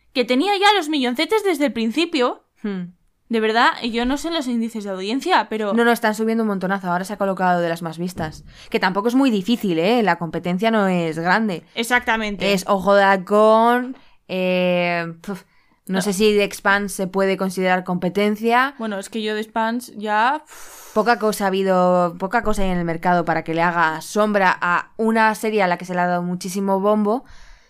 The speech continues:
Speaker 2: Eh, viene de una de las plataformas más conocidas y, sinceramente, que ya tiene muchos fans detrás. No necesitas dar mucho bombo tampoco. O sea, falta cariño, falta que alguien que de verdad le guste la saga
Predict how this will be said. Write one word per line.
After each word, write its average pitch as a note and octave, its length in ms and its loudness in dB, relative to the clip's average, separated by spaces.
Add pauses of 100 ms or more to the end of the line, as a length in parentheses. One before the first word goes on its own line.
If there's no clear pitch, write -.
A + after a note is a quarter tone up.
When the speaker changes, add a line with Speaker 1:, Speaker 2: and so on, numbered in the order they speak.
(200)
Speaker 2:
Eh, F#3+ 180 -4
viene F#3 220 0
de G3 80 0
una G3 80 2
de F#3+ 40 4
las F#3+ 80 -4
plataformas F3+ 520 -2
más F3 180 -4
conocidas F#3+ 680 -2
y, E3 140 -10
sinceramente, D#3 800 -10 (380)
que F#3 140 -2
ya E3+ 160 2
tiene F#3 220 0
muchos F#3+ 320 -4
fans E3+ 280 -6
detrás. D#3+ 460 -4
No E3+ 120 -4
necesitas E3+ 480 -4
dar D#3 180 -4
mucho D#3+ 300 -10
bombo D3+ 320 -10
tampoco. C#3+ 500 -18 (440)
O - 40 -20
sea, D#3+ 140 -12
falta E3 300 -6
cariño, G3+ 480 -2
falta E3 320 -6
que F3 100 -8
alguien F3+ 920 -4
que F#3 120 -6
de E3+ 140 -2
verdad F3 420 0
le F3 160 -4
guste F3+ 280 -6
la F3 140 -2
saga F3 400 -4